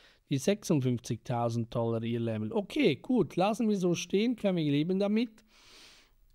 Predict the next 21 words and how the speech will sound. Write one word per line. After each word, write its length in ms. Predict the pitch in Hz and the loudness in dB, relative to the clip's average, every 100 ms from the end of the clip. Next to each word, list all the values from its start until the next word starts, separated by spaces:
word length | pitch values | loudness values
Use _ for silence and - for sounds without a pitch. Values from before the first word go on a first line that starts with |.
| _ _ - _ - - | _ _ -20 _ -6 0
Dann 120 | 156 | 2
geht's 260 | 143 135 | 2 0
ab 220 | 139 151 170 | 0 0 0
in 140 | 175 | 0
die 100 | 175 | 0
Chartanalyse. 920 | - 190 240 233 185 147 131 113 110 | 0 0 0 0 2 2 0 -2 -8
So, 400 | 110 226 208 127 | 4 8 8 6
wichtig, 480 | 202 226 - 247 - | 0 0 0 -2 0
ich 80 | 202 | -2
hab 180 | 196 - | -2 0
gesagt, 400 | 160 180 202 175 | 0 0 0 -2
wir 100 | 165 | 0
werden 200 | 180 180 | 0 0
immer 200 | 196 180 | 0 0
den 200 | 165 160 | 0 2
Dollar 280 | 170 196 | 2 2
ein 140 | 180 170 | 2 0
bisschen 260 | 175 - | -4 -2
im 120 | 151 156 | -2 0
Auge 260 | 175 196 | -2 -2
behalten. 600 | 190 185 180 202 - 202 | 0 0 0 -2 -2 -4